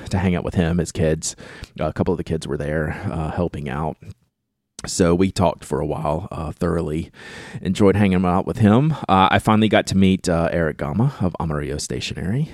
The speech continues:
So, uh, he had been on a friend of the show podcast with me, longtime, uh, friend.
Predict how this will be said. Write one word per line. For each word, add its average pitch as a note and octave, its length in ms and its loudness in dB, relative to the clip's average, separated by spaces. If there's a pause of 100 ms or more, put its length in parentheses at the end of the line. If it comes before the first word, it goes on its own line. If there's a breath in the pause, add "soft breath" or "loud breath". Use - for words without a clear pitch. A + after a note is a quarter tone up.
So, E2 440 -2 (480 loud breath)
uh, D#2+ 240 -4
he F2+ 140 0
had D#2 160 0
been E2 140 0
on D2+ 140 -2
a C#2 80 -4
friend E2+ 240 -2
of - 60 -4
the - 60 -8
show F2 160 0
podcast F#2 540 -2
with F2+ 80 -4
me, F#2 200 2
longtime, D2+ 640 -2 (200 loud breath)
uh, D2 320 -6 (260 loud breath)
friend. G2+ 500 4